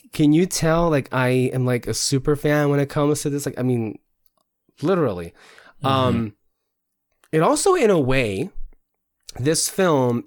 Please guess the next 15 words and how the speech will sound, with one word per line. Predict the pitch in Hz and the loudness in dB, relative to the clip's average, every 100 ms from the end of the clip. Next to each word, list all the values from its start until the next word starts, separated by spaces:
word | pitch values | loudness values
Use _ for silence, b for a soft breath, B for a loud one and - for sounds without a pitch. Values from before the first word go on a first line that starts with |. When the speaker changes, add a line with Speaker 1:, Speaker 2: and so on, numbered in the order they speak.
| - | -2
Speaker 1:
ended | 147 175 | -2 0
up | 185 135 | -2 -2
being | 147 147 143 135 120 | 0 2 2 0 -2
kind | - - 156 196 | -6 -4 -2 0
of | |
like | 220 175 - | 0 -4 -6
a | |
gateway | 113 - 131 135 - 127 117 | -8 -4 -2 -2 -2 -4 -2
into | 113 123 113 - 113 95 87 - _ _ _ | -4 -4 -8 -8 -8 -8 -10 -14 _ _ _
Studio | - 165 180 147 | -4 0 0 0
Ghibli | 127 147 135 | -2 -6 -6
films, | - 90 - - | -10 -14 -14 -16
Studio | - 143 143 | -4 0 0
Ghibli | 131 143 131 | 0 -4 -4
films. | - 110 - | -6 -14 -16